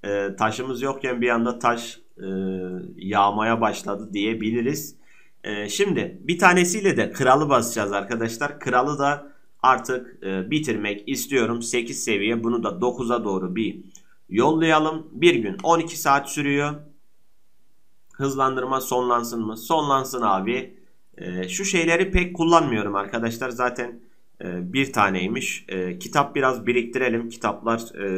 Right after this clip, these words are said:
runler falan kalsın. İleriki süreçte kullanırız. Şimdi bizim ne kaldı? Bir tane işçimiz mi var?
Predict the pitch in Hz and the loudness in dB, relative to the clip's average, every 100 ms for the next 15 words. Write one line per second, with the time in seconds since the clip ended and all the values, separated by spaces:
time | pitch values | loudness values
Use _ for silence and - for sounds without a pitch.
0 | 92 92 92 90 92 90 98 117 117 120 | -2 0 -2 -2 -4 -4 -2 0 2 2
1 | 117 104 107 113 120 135 - 117 - - | 0 0 0 -2 2 2 2 -6 -12 -18
2 | - - - 151 123 117 120 - 104 95 | -20 -20 -6 -2 -2 -2 -6 -2 -2 -2
3 | 98 92 170 165 156 156 156 - - - | -6 -4 2 2 2 0 -4 -6 -14 -20
4 | - - - 139 139 139 156 151 165 175 | -20 -20 -12 -8 -6 -6 -6 -2 -2 2
5 | 156 147 156 131 165 165 143 143 139 147 | 2 2 -2 0 0 2 0 0 -4 -6
6 | 180 139 113 - 98 98 90 - | -6 -4 -6 -6 -6 -2 -2 -4